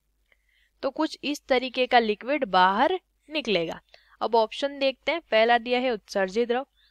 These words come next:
तो जब हम उसकी आंत में सुई चुभाते तो उत्सर्जित द्रव बाहर आता, हमने आंत में सुई नहीं चुभाई है। देह गुहीय द्रव तो यही बाहर निकलेगा, ये राइट है। हीमोलिम्फ तो यदि हमने उसके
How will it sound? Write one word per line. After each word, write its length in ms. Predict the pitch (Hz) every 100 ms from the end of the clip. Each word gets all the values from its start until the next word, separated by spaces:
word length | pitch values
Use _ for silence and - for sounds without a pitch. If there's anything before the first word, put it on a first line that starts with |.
| _ -
तो 60 |
जब 240 | 269 294 277
हम 180 | 294
उसकी 280 | 294 - 302 - -
आंत 380 | 214 254 294 302
में 160 | 302
सुई 240 | 294 269 269
चुभाते 640 | - 226 226 220 - 302 _
तो 120 | 247 269
उत्सर्जित 520 | 247 - 226 214 220
द्रव 180 | 208 208
बाहर 340 | 185 175 180
आता, 240 | 170 - 175
हमने 300 | 180 190 214
आंत 340 | 202 220 -
में 180 | 269 330
सुई 240 | - 247
नहीं 220 | 240 247 240
चुभाई 380 | 202 175 170 175
है। 140 | 170 _ _ _ _ _
देह 300 | 202 285 302 294
गुहीय 380 | 226 220 220 190
द्रव 180 | 185
तो 120 | 185 185
यही 260 | 175 185
बाहर 300 | 208 208 226
निकलेगा, 460 | 233 226 240 240 233
ये 220 | 208 170
राइट 320 | 170 180 220
है। 100 | 269 _ _ _ _ -
हीमोलिम्फ 680 | 262 285 320 302 320 320 302
तो 280 | - 262 247
यदि 300 | 240 240 262
हमने 320 | 254 254 277
उसके 580 | - 233 - - 262